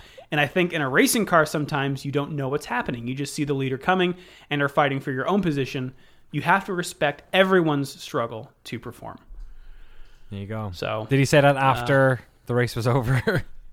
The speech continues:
Speaker 1: Yeah, <laughs> yes.
Speaker 2: Easier to
Speaker 1: After he
Speaker 2: say
Speaker 1: pounded
Speaker 2: than
Speaker 1: a few tables.
Speaker 2: Oh, it, it, it was a, a brief moment of, of entertainment in an otherwise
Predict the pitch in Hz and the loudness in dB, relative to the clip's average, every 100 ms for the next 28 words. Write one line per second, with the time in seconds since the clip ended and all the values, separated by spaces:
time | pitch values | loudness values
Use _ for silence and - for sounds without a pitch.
0 | - 160 151 123 208 - 165 135 143 127 | -4 0 0 4 2 2 0 0 0 -2
1 | 98 - 127 113 120 107 - 113 135 131 | -4 -2 0 2 2 0 0 2 0 -2
2 | 127 139 127 127 123 202 - - 156 - | -4 -8 -6 -6 -6 -10 -12 -2 0 2
3 | 170 143 160 131 151 147 135 143 - 127 | 0 2 0 2 2 2 4 0 0 -6
4 | 110 151 196 - - 147 160 156 143 143 | 2 4 4 0 -4 2 4 4 2 2
5 | 135 117 107 - - 135 117 113 139 139 | 2 2 -4 -16 -6 -4 -4 -4 -2 0
6 | 139 135 131 127 110 - - 127 117 113 | 2 2 2 2 0 -4 -8 -4 -2 0
7 | 127 123 117 113 110 98 | 0 2 4 4 0 -4